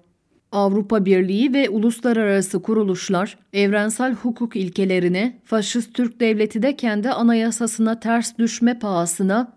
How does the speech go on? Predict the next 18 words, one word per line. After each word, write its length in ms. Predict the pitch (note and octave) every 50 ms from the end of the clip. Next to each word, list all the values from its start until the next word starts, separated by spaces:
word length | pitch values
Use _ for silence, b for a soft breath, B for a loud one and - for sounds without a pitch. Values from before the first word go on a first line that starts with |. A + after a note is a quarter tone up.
| _ _ _ _
hem 240 | - G3+ G3+ G#3 G3
de 120 | G#3 G3+
kendinden 600 | G3+ A3 G#3 G3 G3+ G3 G#3+ G#3 G3+ A3+ A#3+ C4 A#3+
menkul 560 | A#3+ A#3+ A#3 A#3 A3+ A3+ A#3+ C4+ C4 C4+ A#3
gayri 360 | A#3 A3+ A3+ A3+ A3+ G3+ G#3+
hukuki, 720 | F3 F#3 F#3+ F#3+ - G3+ F#3 F3 F3+ - A3 A#3 B3+ C#4 -
ahlaki, 800 | - G3 F#3+ F#3 F#3+ G3 F#3 F3+ F3 F3 - G#3 A#3+ C#4 C#4+ - -
insani 760 | G3+ G3+ G3 G3 - G#3+ F#3+ F#3 F#3 F#3 F#3 G#3+ C#4 C#4+ B3
yeni 240 | A3 G#3 G3 G#3 A3+
yasa 360 | B3 C4 B3 A#3+ - B3+ B3+ A3
hükümleri 640 | A3 A3 - - A3+ A3 G#3 G3+ F#3 E3+ E3+ E3
çıkarıp 720 | E3+ - A3+ A3+ - G#3+ G3 F3 G3 A3+ - - G#3+ F3+
disiplin 480 | F#3+ G3+ G3 - A3+ G3+ - A#3+ C#4 B3+
cezaları 640 | A#3 B3 A3+ G3 G#3 F#3+ F#3+ F#3+ F#3+ F#3+ F3+ F3
uygulayarak 920 | D#3+ E3+ G#3+ A3 G#3 F3+ G3 G3 G3 F#3+ F#3 E3+ E3 F3 G#3+ A3+ - - F#3+
Reberapo'yu 760 | G3+ G3+ G3 G3 G3+ G3 G3+ G3+ G3 G3 F#3+ F3+ G3 A3+ B3+
şahsen 540 | A#3 - C4 B3 B3 A3+ - - G#3+ F#3+ E3+
hedefliyor. 800 | E3+ E3+ E3+ F3 E3+ E3+ - - F3+ F#3 F3 E3 E3 E3 -